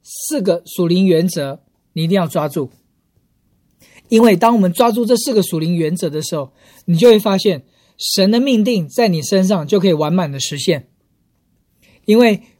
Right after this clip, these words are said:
我，我们在信仰当中，我们很容易追求，追求着软弱了，在信仰的道路上面忙碌，忙碌，我们就失去了我们的命定了，忙世界去了。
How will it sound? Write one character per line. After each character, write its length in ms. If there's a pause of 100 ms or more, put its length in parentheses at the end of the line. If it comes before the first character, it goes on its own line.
我， 220
我 160
们 120
在 120
信 180
仰 200
当 200
中， 200
我 100
们 200
很 300
容 220
易 200 (380)
追 180
求， 200
追 200
求 220
着 240 (260)
软 200
弱 220
了， 160 (840)
在 160
信 160
仰 140
的 100
道 180
路 100
上 200
面 260 (140)
忙 260
碌， 200
忙 280
碌， 240 (300)
我 300
们 320 (160)
就 200
失 240
去 140
了 80
我 60
们 100
的 80
命 240
定 160
了， 180 (320)
忙 240
世 200
界 160
去 180
了。 200